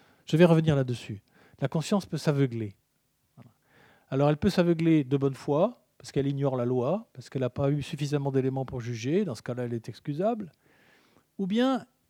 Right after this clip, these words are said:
elle est, j'allais dire, elle n'a pas fait l'effort de s'informer, de, de, de chercher à savoir ce qui est bon et ce qui est vrai, et alors là elle est coupable, c'est-à-dire elle aurait dû se former davantage, et elle ne l'a pas fait. Donc, vous voyez, la conscience, elle n'est pas toute seule dans son jugement.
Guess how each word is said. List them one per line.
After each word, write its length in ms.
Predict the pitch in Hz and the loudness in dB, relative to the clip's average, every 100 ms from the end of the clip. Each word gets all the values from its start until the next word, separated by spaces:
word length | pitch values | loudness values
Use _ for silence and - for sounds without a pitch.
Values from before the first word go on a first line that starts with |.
| _ _ _ _ _ _ _ | _ _ _ _ _ _ _
elle 160 | - 147 | 0 4
est, 180 | 156 135 | 4 4
j'allais 220 | 139 156 | 4 2
dire, 240 | 156 214 | 4 4
elle 80 | 147 | 4
n'a 80 | 147 | 4
pas 140 | 196 | 6
fait 160 | 185 185 | 6 8
l'effort 380 | 170 - 202 175 | 6 6 6 6
de 100 | 139 | 2
s'informer, 680 | - 147 160 135 156 226 233 _ _ _ _ _ - | 0 0 0 0 -2 -2 -4 _ _ _ _ _ -20
de, 300 | 220 175 156 | -10 -8 -6
de, 200 | 151 147 | -6 -4
de 120 | 139 | -4
chercher 400 | - 196 - 220 | -2 -2 0 0
à 40 | |
savoir 320 | 180 175 175 160 | 2 0 0 -4
ce 80 | |
qui 120 | - 160 | -4 -4
est 40 | |
bon 220 | 147 165 | -2 -4
et 40 | 143 | -6
ce 60 | |
qui 140 | - 151 | -4 -4
est 60 | |
vrai, 360 | 135 139 185 190 | -2 -2 -2 0
et 60 | |
alors 240 | 151 165 185 | 0 0 2
là 120 | 214 | 4
elle 60 | 208 | 2
est 60 | |
coupable, 480 | - 180 143 117 127 | 0 0 0 0 -8
c'est-à-dire 380 | _ 143 143 160 | _ -12 -6 -4
elle 100 | 143 | -2
aurait 160 | 139 160 | 0 0
dû 140 | 208 | -2
se 80 | - | -2
former 340 | 175 143 160 | -2 -2 -4
davantage, 680 | 151 127 120 - 123 160 - - | -4 -8 -10 -16 -16 -18 -20 -18
et 60 | |
elle 80 | 123 | -12
ne 80 | 127 | -8
l'a 140 | 143 | -6
pas 120 | 139 113 | -6 -10
fait. 200 | - _ _ _ _ _ _ _ _ _ - | -14 _ _ _ _ _ _ _ _ _ -20
Donc, 80 | 139 | -10
vous 40 | |
voyez, 240 | 160 220 220 | -6 -4 -2
la 100 | 180 | -4
conscience, 440 | 175 - 233 - | -8 -10 -8 -6
elle 60 | 185 | -8
n'est 60 | |
pas 100 | 170 | -8
toute 220 | - 190 | -10 -6
seule 320 | - 185 110 - _ _ _ _ _ _ | 4 4 4 -6 _ _ _ _ _ _
dans 180 | 143 135 | -14 -12
son 160 | - 131 | -10 -10
jugement. 440 | 127 117 110 | -10 -12 -16